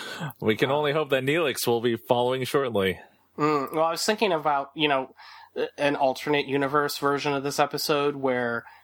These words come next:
Speaker 2: Trip ends up delivering the baby and has to, like, care for it and becomes a new member of the Enterprise crew. <laughs> That would have been weird.
Speaker 1: Yeah.
Speaker 2: That almost would have,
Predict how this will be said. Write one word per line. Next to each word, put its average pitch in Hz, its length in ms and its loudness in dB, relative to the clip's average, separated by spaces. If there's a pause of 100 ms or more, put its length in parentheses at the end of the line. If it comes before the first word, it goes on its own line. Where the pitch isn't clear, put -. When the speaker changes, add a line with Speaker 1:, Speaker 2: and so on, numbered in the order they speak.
Speaker 2:
Trip 151 320 0
ends 143 240 0
up 139 180 0
delivering 143 680 0
the 185 100 0
baby 196 560 -2 (140)
and 147 140 2
has 147 240 -2
to, 143 180 2
like, 135 260 -2
care 135 240 2
for 160 280 0
it 139 60 -6
and 139 80 -6
becomes 147 280 0
a 139 60 0
new 135 180 0
member 131 360 0
of 123 140 -2
the 127 100 -2
Enterprise 127 480 -2
crew. 156 460 0 (800)
<laughs> 175 80 -4 (540)
That 143 140 2
would 143 100 -6
have 123 60 -8
been 120 220 0
weird. 104 320 -10 (280)
Speaker 1:
Yeah. 92 420 0 (320)
Speaker 2:
That 254 160 2
almost 392 360 -2
would 247 80 2
have, 226 160 -4